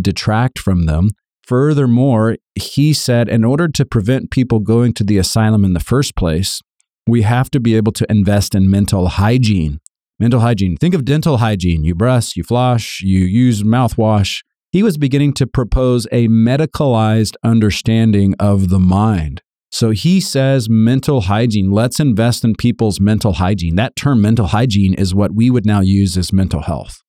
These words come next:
His proposal was, "We need to actually start schools where medical doctors are trained to understand mental hygiene."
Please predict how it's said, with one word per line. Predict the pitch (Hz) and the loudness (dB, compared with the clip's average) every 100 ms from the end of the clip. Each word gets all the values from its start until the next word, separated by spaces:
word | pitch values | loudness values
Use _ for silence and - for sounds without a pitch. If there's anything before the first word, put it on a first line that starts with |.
| _ _ | _ _
His | - 127 | -2 -2
proposal | - 127 139 160 139 | -2 -2 0 0 0
was, | 98 95 95 - _ _ _ _ _ | 0 0 -2 -8 _ _ _ _ _
"We | 104 131 | -2 0
need | 165 165 | 0 -2
to | - | -2
actually | 117 120 - 123 | -2 -2 0 0
start | 107 - 117 101 - | 0 -2 -2 -2 -6
schools | - - 165 156 95 110 - - _ _ | -10 -2 0 2 0 -2 -6 -12 _ _
where | - 117 | -2 2
medical | 110 117 156 - | 2 2 -2 -2
doctors | 151 98 90 - 107 101 - | -2 0 0 0 -2 -2 -2
are | 104 | -2
trained | 90 - - 147 120 95 110 127 - _ - | -2 -4 -2 0 0 0 0 -2 -8 _ -8
to | - | -4
understand | 110 117 123 - 113 107 107 107 92 _ | 0 2 0 0 0 0 2 0 -4 _
mental | 107 107 107 - 117 117 | 2 2 2 0 0 0
hygiene." | 87 - 120 143 107 95 80 | -2 -4 0 0 0 -2 -2